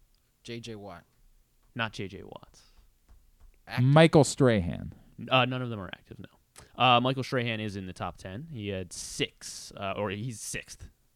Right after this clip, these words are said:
Speaker 2: Hundred forty-one and a half.
Speaker 3: How many am I trying to get?
Speaker 2: Uh,
Speaker 3: Eight?
Speaker 2: the top eight. Yeah, I'll give you the top eight.
Speaker 3: All right, three, four, five. Come on, man. You're supposed to be helping
Speaker 2: Yeah.
Speaker 3: me out here. What are you doing over
Speaker 2: <laughs>
Speaker 3: there?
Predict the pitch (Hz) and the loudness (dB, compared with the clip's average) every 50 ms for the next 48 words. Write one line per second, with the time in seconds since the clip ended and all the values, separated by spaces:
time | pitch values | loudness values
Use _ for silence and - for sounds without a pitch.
0 | _ _ _ _ - 127 110 104 - - 120 113 101 98 101 95 101 98 90 82 | _ _ _ _ -12 -10 -10 -10 -10 -8 -8 -6 -6 -8 -10 -10 -10 -10 -10 -10
1 | 76 - _ _ - 101 87 - - - 113 98 - - - - _ 147 160 175 | -14 -18 _ _ -12 -12 -12 -10 -8 -8 -8 -8 -8 -12 -18 -16 _ -10 -6 -4
2 | 185 190 180 170 165 156 - - 156 147 147 143 147 147 147 - 127 - _ 110 | 0 2 2 4 4 2 4 2 2 2 2 0 0 -2 -2 -4 -10 -14 _ 4
3 | 120 123 123 123 117 - 151 120 113 104 90 - 98 98 98 95 95 101 92 90 | 4 4 6 4 2 0 0 0 0 -2 -4 -4 -4 -6 -6 -6 -8 -10 -10 -10
4 | 87 95 - - - - - - - _ - - - - _ _ _ _ 104 104 | -12 -12 -14 -16 -16 -16 -18 -18 -18 _ -20 -20 -20 -20 _ _ _ _ -20 -20
5 | 107 101 196 202 - _ _ - 90 98 92 92 110 113 92 92 90 90 - - | -20 -18 -20 -20 -20 _ _ -20 -20 -20 -20 _ _ -20 -20 -20 -20 _ -20 -20
6 | 85 85 - _ _ _ _ _ _ _ _ - - _ _ _ _ - 135 202 | -20 -20 -20 _ _ _ _ _ _ _ _ -20 -20 _ _ _ _ -6 2 4
7 | 285 - 156 113 101 101 113 139 180 180 165 147 208 233 196 190 190 170 208 - | 6 6 6 4 0 2 4 6 6 8 8 12 12 12 12 12 12 12 12 12
8 | 208 190 190 202 220 226 208 147 117 113 107 117 151 190 202 175 214 196 170 139 | 12 12 12 12 12 12 12 12 12 8 8 10 10 10 12 12 12 12 12 12
9 | 117 101 92 90 90 85 80 76 - | 10 6 4 2 0 -2 -4 -6 -8